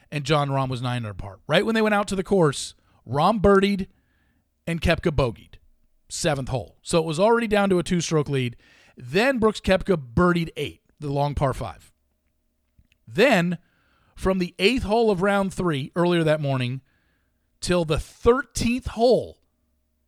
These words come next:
in round four, Brooks Koepka never had a birdie. He didn't birdie for twenty-three holes after literally boat racing the field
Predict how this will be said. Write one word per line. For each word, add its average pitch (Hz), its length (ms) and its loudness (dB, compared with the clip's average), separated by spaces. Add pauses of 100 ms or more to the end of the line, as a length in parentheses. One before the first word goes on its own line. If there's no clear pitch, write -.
(960)
in 170 140 -6
round 185 280 0
four, 196 440 0 (480)
Brooks 226 220 0
Koepka 233 280 0
never 190 200 2
had 175 120 0
a 143 40 -2
birdie. 170 480 0 (400)
He 240 80 -2
didn't 262 260 0
birdie 277 300 6
for 202 160 -4
twenty-three 277 760 -4
holes 220 480 2 (580)
after 214 360 -2
literally 254 480 -2
boat 214 340 4
racing 202 400 2
the 165 60 -2
field 156 480 0